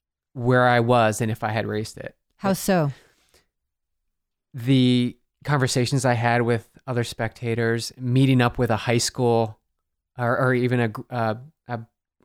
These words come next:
Speaker 1: a girl I had grown up with, her husband was racing and we connected and I met her and I hadn't seen her in years.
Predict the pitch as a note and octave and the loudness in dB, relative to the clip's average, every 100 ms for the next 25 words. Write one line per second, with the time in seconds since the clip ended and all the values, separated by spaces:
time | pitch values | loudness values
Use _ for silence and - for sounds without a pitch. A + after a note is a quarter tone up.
0 | - B2+ - C3+ B2 C3 B2+ B2+ A2+ C3+ | -14 -10 0 2 4 2 0 0 2 0
1 | - G#2 - A#2+ A2+ A#2+ A#2 A#2 A#2 A2 | -2 -8 -8 -8 -2 -2 0 0 0 0
2 | C3+ - G#2+ G#2 G#2+ A#2 - A#2 C3+ G#2+ | 0 0 -2 -4 -2 -4 -2 -4 -4 -6
3 | F#2 F2 A2 A2+ C3+ C#3 A#2+ G#2+ - _ | -8 -4 -2 0 -2 -2 -4 -4 -8 _
4 | _ - A#2 B2+ A#2+ C3+ B2+ B2 B2 C#3 | _ -8 -2 -2 0 0 2 2 0 0
5 | B2+ A2 - | -2 -6 -12